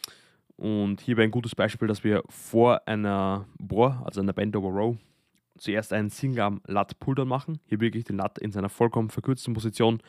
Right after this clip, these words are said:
trainieren und abdecken und dann erst in die Row übergehen. Oder ob wir zuerst eine fliegende Variante machen, hier wirklich all out gehen, hier auch die verkürzte Position komplett betonen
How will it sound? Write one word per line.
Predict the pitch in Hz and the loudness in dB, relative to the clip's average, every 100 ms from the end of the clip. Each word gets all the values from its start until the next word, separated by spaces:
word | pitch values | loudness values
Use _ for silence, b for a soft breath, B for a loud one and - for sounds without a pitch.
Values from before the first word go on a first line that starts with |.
| b b b | b b b
trainieren | - 113 127 - | -4 0 0 0
und | 92 | -2
abdecken | - - - 123 139 131 _ | -2 0 0 -2 -4 -8 _
und | - 95 - - | -10 -10 -10 -4
dann | 98 117 | -2 0
erst | 120 - | -2 -4
in | 113 | -2
die | 113 | 2
Row | 101 110 - | 6 6 6
übergehen. | - 131 127 131 131 b b b b _ | 2 0 2 -2 -4 b b b b _
Oder | 107 117 120 - - | 0 4 2 2 -4
ob | 117 | -4
wir | |
zuerst | - - 110 - | -4 -2 -2 -2
eine | - 104 | -4 -4
fliegende | - 143 143 143 | -2 -2 0 0
Variante | 123 113 120 131 | 0 0 -2 -2
machen, | 120 143 135 _ | -4 -4 -8 _
hier | - 117 | 0 2
wirklich | 107 104 107 - | 2 -2 -4 0
all | 110 | 2
out | - - | 2 2
gehen, | 135 135 127 | 0 -2 -4
hier | - 131 104 | -6 0 4
auch | 101 113 - B B B B | 6 4 -2 B B B B
die | 110 | -8
verkürzte | 104 - 151 147 | -4 2 2 2
Position | 143 135 123 127 131 - - - | -2 -2 0 0 0 -2 -14 -16
komplett | - 123 147 131 | -6 -2 0 0
betonen | 110 127 120 | -2 -2 -2